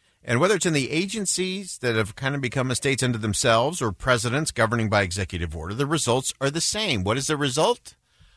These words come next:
Lawsuits, and lots of 'em. Political parties, special interest groups rush to file lawsuits the moment the political winds shift.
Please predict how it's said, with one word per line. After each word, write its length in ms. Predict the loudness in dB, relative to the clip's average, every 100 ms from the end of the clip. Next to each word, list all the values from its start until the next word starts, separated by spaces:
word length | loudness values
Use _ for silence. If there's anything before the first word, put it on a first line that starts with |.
| _ _ _ _
Lawsuits, 920 | 2 2 2 0 -2 -2 -10 -12 -16 _ _ _
and 180 | -8 -4
lots 440 | -2 4 4 4 0
of 140 | 0
'em. 260 | -2 -6 -16 _ _ _ _ _ _ _ _ _ _ _ _ _ _ _ _ -6
Political 360 | -2 0 -2
parties, 720 | -2 0 2 0 -6 -8 -12 -14
special 460 | -8 -2 0 0
interest 400 | -2 -2 -2 -4
groups 600 | 0 2 2 0 -8 -10 -14 _ _ -12
rush 560 | -6 2 2 2 -4 -8
to 80 |
file 400 | -8 0 2 4
lawsuits 540 | 4 2 2 -2 -6 -4
the 120 | -2
moment 540 | 0 2 2 2 0
the 80 | -4
political 460 | -4 -4 -4 -4 -2
winds 260 | -2 -2
shift. 580 | -4 -2 -4 -4 -14 -20